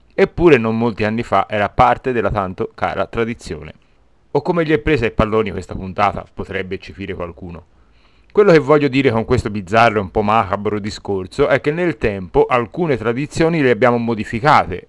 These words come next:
e oggi ci sembra giusto averlo fatto. La ricetta che vi propongo è quella dei pisci all'aglione, piatto tradizionale senese,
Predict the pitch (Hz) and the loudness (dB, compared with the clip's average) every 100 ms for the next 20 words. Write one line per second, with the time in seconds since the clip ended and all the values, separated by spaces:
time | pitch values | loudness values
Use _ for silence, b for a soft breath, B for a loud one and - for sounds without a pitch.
0 | _ - 151 107 95 104 110 - - 131 | _ 6 8 6 0 -6 -8 -12 -6 -2
1 | 123 117 123 151 - 104 101 95 87 - | 2 0 0 -6 -4 -2 -2 -4 -8 -8
2 | 85 82 - 78 _ _ _ _ _ 127 | -10 -10 -18 -20 _ _ _ _ _ 0
3 | 147 196 185 156 147 156 160 139 170 165 | 4 2 4 2 2 -2 -2 0 0 2
4 | 147 135 - 151 135 135 175 175 147 117 | 2 2 0 0 2 0 -2 -2 -2 0
5 | 113 104 101 90 92 - 151 143 131 135 | 0 -2 -4 -6 -10 -4 0 0 -2 -4
6 | 123 117 135 131 120 - - 123 98 87 | -4 -6 -4 -2 -2 -4 -6 -6 -6 -10
7 | 82 90 | -12 -14